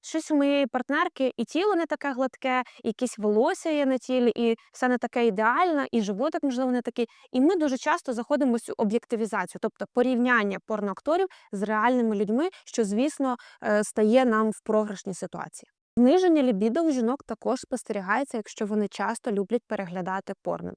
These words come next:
До речі, порно впливає на можливість сексуальної фантазії. Тобто, якщо я ось так заплющу очі і захочу уявити собі якусь еротичну фантазію, скоріш за все, якщо я звикла дивитися порно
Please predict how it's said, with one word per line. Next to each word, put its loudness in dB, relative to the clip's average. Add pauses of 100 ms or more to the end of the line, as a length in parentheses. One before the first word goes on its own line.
До 10
речі, 6
порно 4
впливає 2
на 2
можливість 0
сексуальної -2
фантазії. -4
Тобто, -2
якщо -2
я 2
ось -2
так -4
заплющу -4
очі -2 (560)
і 6
захочу 2 (140)
уявити 4
собі 0
якусь 0
еротичну -2
фантазію, 0
скоріш 0
за 0
все, -4
якщо -6
я -2
звикла -4
дивитися -6 (100)
порно 0